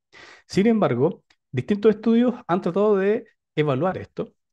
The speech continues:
y se dieron cuenta que hay una carencia en un programa de formación que este año se trató de corregir un poquito. Hay un programa de la lat que, to-, si no me equivoco, todavía está en curso sobre técnica inhalatoria y aerosolterapia, bastante bueno.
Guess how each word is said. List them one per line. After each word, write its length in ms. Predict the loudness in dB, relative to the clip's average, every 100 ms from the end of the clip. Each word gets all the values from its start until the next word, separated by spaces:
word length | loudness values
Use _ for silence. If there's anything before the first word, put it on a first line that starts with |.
| _
y 80 | -2
se 100 | 0
dieron 200 | 2 0
cuenta 460 | -2 0 -2 -2
que 260 | -2 -4 -2
hay 140 | -2 -2
una 180 | -2
carencia 680 | -4 -4 -4 -4 -4 -4 -4
en 120 | -6 -6
un 60 |
programa 360 | -4 -4 -2 -6
de 60 |
formación 600 | -6 -6 -6 -6 -8 -10 _ _ _ _
que 360 | 2 2 0 -2
este 240 | -2 0
año 160 | 0 0
se 160 | 0
trató 220 | -2 -2
de 60 | -2
corregir 300 | -2 -6 -8
un 120 | -8
poquito. 300 | -6 -6 -2
Hay 60 | -2
un 100 | -2
programa 440 | -2 -2 -2 -4
de 80 | -4
la 180 | -6 -4
lat 220 | -4 -6
que, 160 | -8 -8
to-, 200 | -8 -10
si 140 | -8
no 80 | -6
me 60 | -4
equivoco, 260 | -4 -6
todavía 340 | -6 -6 -4 -6
está 260 | -4 -4
en 100 | -2
curso 500 | -4 -6 -4 -6 -6 _ _ _ _
sobre 380 | -2 0 2 2
técnica 320 | 0 2 0
inhalatoria 480 | 0 -2 -2 -2 -2
y 60 | -2
aerosolterapia, 680 | -2 -6 -8 -8 -4 -6 -6
bastante 520 | -10 -10 -10 -8 -6
bueno. 360 | -4 -6 -10